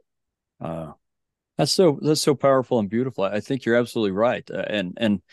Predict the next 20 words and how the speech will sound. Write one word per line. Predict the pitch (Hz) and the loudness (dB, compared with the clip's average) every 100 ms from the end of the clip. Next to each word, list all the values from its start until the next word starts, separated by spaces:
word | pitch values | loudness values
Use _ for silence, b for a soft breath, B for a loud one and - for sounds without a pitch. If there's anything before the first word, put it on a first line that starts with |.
| B B - | B B -4
I | 120 | 4
mean, | 117 | 4
even | 143 156 | 6 4
in | 131 | 4
these | 127 107 - _ _ _ - | 4 0 -6 _ _ _ -8
verses | 113 131 - 107 92 | -2 0 0 -2 -4
just | 98 120 120 - 95 | -6 -2 -2 -2 -6
before | 95 - - 160 135 | -8 -8 -4 2 2
this, | 90 78 76 - - _ _ _ - | 2 -2 -4 -8 -10 _ _ _ -6
uh, | 87 85 82 87 | 0 2 2 0
where | - 107 98 | -2 0 2
he's | 98 92 | 0 -2
talking | 104 98 95 92 | 0 -2 -2 -6
about, | 82 90 87 _ _ _ _ _ - | 0 0 0 _ _ _ _ _ -6
uh, | 90 85 82 80 78 80 - - - - | -2 0 0 0 -2 -4 -8 -16 -20 -8
you | 107 | -6
know, | 90 87 | -4 -4
we, | - - - - | -6 -6 -8 -6
we | 107 110 | 0 2
know, | 101 110 113 107 104 | 4 4 4 4 0